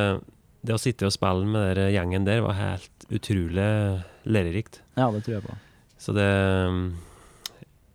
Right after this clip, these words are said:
Speaker 1: og det er jo det egentlig jeg har gjort. Jeg er en liten tyv. <laughs> Jeg er veldig god til å, til å stjele også sånne, så hør, hvis jeg liker noe,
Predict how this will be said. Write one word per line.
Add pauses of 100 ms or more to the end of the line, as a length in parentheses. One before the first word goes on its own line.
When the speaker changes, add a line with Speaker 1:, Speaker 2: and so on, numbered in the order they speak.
(380)
Speaker 1:
og
det
er
jo
det
egentlig
jeg
har
gjort. (1120)
Jeg
er
en
liten
tyv. (140)
<laughs>
Jeg (720)
er
veldig
god
til
å, (880)
til
å
stjele
også
sånne,
så
hør, (720)
hvis
jeg
liker
noe,